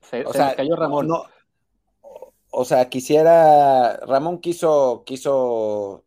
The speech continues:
Speaker 2: subirse a las barbas de este programa, entonces, no, a-, eso no puede ser, no puede ser, y lo, lo cortamos. Ya, ya está bien, ya está bien.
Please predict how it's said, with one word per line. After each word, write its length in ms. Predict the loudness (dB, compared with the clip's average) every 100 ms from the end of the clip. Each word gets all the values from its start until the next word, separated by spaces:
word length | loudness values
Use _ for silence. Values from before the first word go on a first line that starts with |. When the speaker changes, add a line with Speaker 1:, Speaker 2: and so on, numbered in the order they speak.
| _
Speaker 2:
subirse 420 | _ -4 -2 0 2
a 40 |
las 160 | 2 4
barbas 380 | 2 4 0
de 100 | 0
este 140 | -4 -6
programa, 500 | -6 -2 -2 -4 -8
entonces, 480 | -8 -10 -10 -12 -14 _ _ -6
no, 280 | -4 -2 -4
a-, 180 | -10 -8 -6
eso 180 | -2 0
no 100 | 2
puede 200 | 2 4
ser, 320 | 0 -2 _ _ _ _ -16
no 100 | -8
puede 160 | -6
ser, 240 | -2 -2 -2
y 80 | -6
lo, 240 | -8 -10
lo 100 | -12
cortamos. 460 | -8 -4 -4 -6 -16
Ya, 160 | -16 -8
ya 120 | -6
está 160 | -2
bien, 240 | -2 -2 -6 _
ya 120 | -10
está 120 | -4
bien. 140 | -4